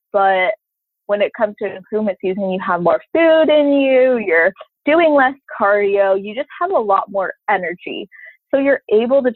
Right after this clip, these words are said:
challenge your body to do or to take on more levels of growth. And so then it kind of starts to make seeing your body change and put on more body fat a lot more enjoyable because <laughs> you're like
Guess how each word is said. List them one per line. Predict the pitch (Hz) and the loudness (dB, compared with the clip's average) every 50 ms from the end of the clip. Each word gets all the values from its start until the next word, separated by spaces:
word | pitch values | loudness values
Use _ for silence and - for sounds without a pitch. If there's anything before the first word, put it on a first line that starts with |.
| - | -4
challenge | - 226 208 226 233 233 247 | -4 -2 0 0 0 -2 -2
your | 240 214 196 | -2 -2 -2
body | 196 190 180 180 180 180 185 _ - | 0 0 0 0 0 -2 -4 _ -8
to | 190 | -8
do | 180 185 185 185 180 180 180 180 - - - - - - - _ _ _ _ _ _ _ _ _ | -2 0 2 2 2 2 -2 -4 -8 -18 -20 -20 -20 -20 -20 _ _ _ _ _ _ _ _ _
or | 214 214 202 | -2 -2 0
to | 226 214 | 0 -2
take | - 233 208 196 196 | 0 2 0 0 0
on | 202 190 185 185 | 0 0 0 0
more | 185 185 180 180 | 0 0 2 2
levels | 180 - 165 170 - | 0 -2 -2 -4 -6
of | 165 165 - | -6 -10 -4
growth. | - 208 214 202 180 170 180 - | -2 0 2 2 0 0 -2 0
And | - 196 196 196 - _ | 0 0 0 -2 -6 _
so | 220 208 196 | -4 -4 -2
then | 185 196 214 233 262 | 0 0 0 0 0
it | 285 - - - | -2 -4 -6 -10
kind | 247 247 262 285 | -8 -6 -4 -4
of | 294 285 | -6 -4
starts | _ 277 254 247 - _ _ - | _ -4 -4 -4 -4 _ _ -12
to | 247 220 | -12 -12
make | 202 196 196 214 254 240 233 - - _ _ | -8 -2 -2 -2 -2 -2 -6 -12 -20 _ _
seeing | 214 208 208 214 196 196 | -4 -2 -2 -2 -2 -2
your | 196 190 | -2 0
body | 175 185 170 180 180 175 165 - - - | 0 0 0 0 -2 -4 -6 -10 -10 -8
change | - 160 160 170 208 240 311 359 349 - | -6 -6 -6 -4 -6 -6 -6 -6 -4 -4
and | 214 190 190 - - | -4 -4 -4 -6 -4
put | 202 | -2
on | 196 196 190 | -2 0 0
more | 190 185 185 | 0 -2 0
body | 180 165 156 156 185 233 226 | 0 -2 0 0 0 -2 -2
fat | 262 247 240 240 | -2 -2 0 0
a | 214 | 2
lot | 190 190 185 - | 2 0 0 0
more | 190 180 180 | -2 -4 -4
enjoyable | 175 175 - 190 185 165 185 180 151 156 - | -4 -4 0 0 2 2 2 0 0 -2 -4
because | 190 196 - 196 208 208 - | -4 -2 -2 -2 -2 -2 -6
<laughs> | 226 214 - | -10 -6 -2
you're | 254 240 226 | 0 2 2
like | 208 214 196 196 | 2 2 0 -2